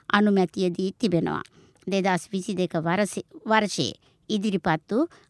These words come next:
අයදුම්පත් අතරින් එම පක්ෂ හත තෝරාගෙන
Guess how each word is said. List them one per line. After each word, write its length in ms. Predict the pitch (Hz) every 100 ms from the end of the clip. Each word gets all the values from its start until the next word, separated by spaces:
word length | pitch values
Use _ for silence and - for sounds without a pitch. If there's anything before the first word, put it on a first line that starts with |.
| -
අයදුම්පත් 720 | 208 262 269 294 269 196 -
අතරින් 500 | 175 - 180 196 302 - -
එම 200 | - 254 330
පක්ෂ 360 | 339 214 - - 175
හත 260 | 185 - 226 330 _ _
තෝරාගෙන 680 | 214 190 180 160 147 151